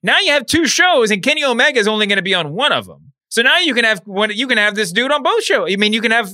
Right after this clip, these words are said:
Kenny on one and Switchblade on the other one, right? You know, there's no crossover. There's no fear of confusion, of, of market correction. Uh, you know,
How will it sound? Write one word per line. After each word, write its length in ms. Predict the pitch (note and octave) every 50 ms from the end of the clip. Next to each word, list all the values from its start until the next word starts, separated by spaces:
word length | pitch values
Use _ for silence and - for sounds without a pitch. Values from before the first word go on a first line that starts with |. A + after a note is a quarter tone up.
| F#3 E3 E3+ E3 D#3+
Kenny 200 | G#3 A3 A3+ A3+
on 180 | A#3 A3+ A3 G#3+
one 200 | G#3+ A#3 A#3+ A#3+
and 160 | A3 G3+ E3+
Switchblade 440 | - - A3+ A3 - - A#3 A3+ A3
on 80 | A3+ G#3+
the 100 | G#3+ A#3
other 220 | D#4 G4 F4 F3
one, 220 | F#2+ - - - _ _ _ _ _ _ _ _ _ _ _ _ _ _ _ _ -
right? 340 | C#3 D#3 A3 D#4+ F4+ - A#3+ A3+
You 180 | _ E3+ G#3 A#3
know, 40 | A#3+
there's 220 | G#3+ A3+ A3 F#3
no 120 | A#3 D4+ C4
crossover. 800 | - - - C#4+ E4 F4+ - C4+ A3+ F#3+ D3 B2+ G#2+ G2+ A#2 C3
There's 140 | F3+ G#3+ G#3+
no 140 | B3 D4 D#4+
fear 600 | C#4+ - - - - F4 F4 F4 E4+ E4 D#4 D4
of 240 | C#4 B3 G3+ E3 -
confusion, 800 | - A#3 A#3 A#3 - - - B3 C#4 D4+ E4+ D4+ A#3 A#3 G#3 E3+ E3+
of, 180 | E3+ E3 E3
of 220 | F3 F#3 F#3+ E3 D#3
market 460 | E3 E3+ G#3 B3+ B3+ - B3+ G#3+ -
correction. 800 | - A3 G#3+ G#3 G#3 G3+ G3 - - G3 E3 C#3+ B2 G#2+ F#2+ - _ _ _ _ _ _ _ _ -
Uh, 180 | F3 F3+ D#3+ F#3
you 140 | G#3 G#3 G3+
know, 360 | G#3+ A#3+ C#4 D#4 E4 D4 B3+